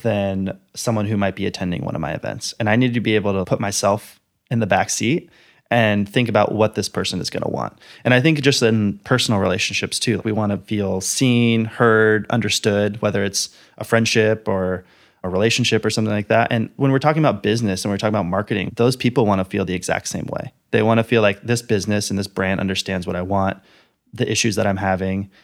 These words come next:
and how are they gonna solve them or help solve them. You know, we can't solve everything, <laughs> but we can do our best. And at the end of the day, we just want people to feel like Rubrik gets them. And so when we're creating experiences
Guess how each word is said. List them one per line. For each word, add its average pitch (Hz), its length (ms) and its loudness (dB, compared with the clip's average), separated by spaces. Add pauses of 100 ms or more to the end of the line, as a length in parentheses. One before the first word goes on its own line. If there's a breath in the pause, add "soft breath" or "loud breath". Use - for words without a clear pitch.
(120)
and 101 140 -6
how 107 100 2
are 101 100 4
they 95 120 0
gonna 92 160 -4
solve 92 320 0
them 95 280 -2 (360 soft breath)
or 110 80 0
help 101 240 2
solve 98 280 -2
them. 104 320 -4
You 107 60 -6
know, 98 80 -2
we 95 80 -2
can't 101 200 -4
solve 98 200 2
everything, 117 500 2
<laughs> 127 60 4
but 117 80 4
we 107 100 2
can 104 140 0
do 101 140 4
our 95 100 2
best. 92 380 -2 (500 loud breath)
And 120 320 4
at 123 120 4
the 131 80 4
end 139 100 4
of 120 60 4
the 104 60 -2
day, 113 140 6
we 104 120 2
just 110 200 -2
want 107 160 -2
people 107 240 -4
to 95 80 -2
feel 101 220 -2
like 95 240 -4
Rubrik 110 300 0
gets 95 180 -4
them. - 220 -10 (420)
And 107 360 2
so 123 100 0
when 110 140 2
we're 110 160 4
creating 107 380 2
experiences 117 1040 0